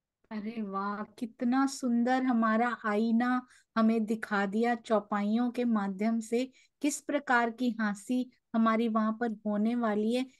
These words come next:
किस प्रकार की रहनी हमें या अपनानी है कि हमें मुंह ना छुपाना पड़े अपना, धनी की नजरों में नजरें डालकर वैसे ही कंटिन्यूटी बनी रहे,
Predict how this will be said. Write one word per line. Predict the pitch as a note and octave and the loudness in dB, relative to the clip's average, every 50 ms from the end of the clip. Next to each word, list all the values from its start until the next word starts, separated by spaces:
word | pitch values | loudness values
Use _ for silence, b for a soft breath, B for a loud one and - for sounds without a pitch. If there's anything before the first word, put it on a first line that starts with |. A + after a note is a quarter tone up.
| _ _ _ | _ _ _
किस | C#4+ C#4+ C4+ | -4 -4 -2
प्रकार | - - - B3 A#3 - A#3+ A3 A3+ A#3 | -4 -4 -2 -2 -2 0 0 2 2 0
की | A3+ A3+ B3+ C4 | 0 0 0 2
रहनी | A3 G#3+ G#3 G3+ G#3 A3 A3+ A#3+ B3 A3 | 2 2 2 2 2 2 2 2 2 0
हमें | G#3+ A3+ A3 A3 A3 | 2 2 2 4 2
या | A3+ A3+ A3 A3 A3 A3 G#3+ - _ _ _ - | 2 2 0 -2 -4 -8 -12 -12 _ _ _ -10
अपनानी | A#3+ - - A#3 A3 G#3+ G3+ G3+ G#3 G#3+ A3+ B3 B3 | -10 -4 0 2 2 4 4 4 4 4 4 4 4
है | B3 C4 D4 C#4+ b b b _ - | 4 2 2 0 b b b _ -2
कि | B3+ C4 C#4 D4+ D4+ b b b - | 2 2 2 2 0 b b b 0
हमें | A#3+ A#3 A#3+ B3 | 2 2 4 4
मुंह | B3 A#3+ A3+ A3 A#3 A#3+ B3+ | 4 4 4 4 4 4 4
ना | C4 C4+ C4+ | 4 2 2
छुपाना | C#4 C4+ - - _ - A3+ G#3 G3+ G3+ G#3 | 0 -2 -6 -8 _ -2 0 0 0 0 -2
पड़े | G#3 G#3 A3 G#3 G3+ G3+ | -2 -2 -2 0 0 0
अपना, | G3+ G3+ - - G#3+ B3 C#4 D4 b b b _ - | -2 -2 -2 -2 0 0 0 -2 b b b _ -10
धनी | F3 F#3+ G3+ G#3+ A3 B3 B3+ | -4 0 2 4 4 4 2
की | B3 B3+ C4 B3+ C4 C4 C4 b b _ - | 2 0 0 0 0 0 -2 b b _ 2
नजरों | A3 A3 G#3 G3+ A3 A3+ A#3+ A#3+ | 2 2 2 2 0 0 0 0
में | A#3+ A#3+ A#3+ | 0 0 2
नजरें | A#3 A3+ A3 G#3+ G3+ G#3+ G#3+ A3+ A#3+ B3 A3+ | 2 2 2 2 2 2 2 2 2 2 2
डालकर | G#3+ G#3+ G3 G3+ G#3+ A3 A3 - C4+ C4 | 2 2 2 2 0 -2 -2 -4 -4 -4
वैसे | C4+ G#3+ G3+ G#3 G#3 G#3+ G#3+ - - D4+ | -2 0 2 2 2 2 0 -2 -2 -2
ही | D4+ | -2
कंटिन्यूटी | D4+ - D4 A#3 A3+ A3 A3 C4 C4 A#3+ A#3 A#3 A3+ A3+ A3 A3+ C4 B3+ | -2 0 0 2 2 0 0 0 2 2 2 2 2 0 0 0 -2 -2
बनी | A3 G3 G#3+ G#3 G#3+ A#3 B3+ | 0 0 2 2 4 4 4
रहे, | B3+ B3 B3 C#4 D#4+ | 4 4 2 2 0